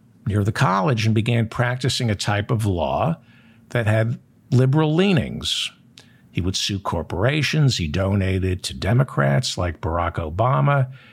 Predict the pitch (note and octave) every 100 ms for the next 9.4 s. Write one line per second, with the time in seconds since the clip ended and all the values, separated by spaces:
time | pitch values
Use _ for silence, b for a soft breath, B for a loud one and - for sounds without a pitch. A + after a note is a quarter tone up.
0 | B B B A2 A2 A2+ A#2 - B2+ B2+
1 | A#2+ - C#3 B2 - B2 A2 A2 C#3 D#3+
2 | D3+ C3 C3 A#2+ A#2+ G#2+ G#2 A2+ G2+ -
3 | - G#2+ G#2+ G#2 A2+ D#3 D3+ E2 F2 -
4 | G#2+ G2+ - A2 - B2+ B2+ B2+ F2 C2
5 | C2+ - - E2 E2+ - - F#2 F2 F2+
6 | F2 A2+ B2 - C2+ - - - - B
7 | B B B B B B - G#2 A#2 C#3+
8 | E3+ B2+ A#2 - A#2 - - A#2 A#2+ A2
9 | B2 B2 D3 G#3+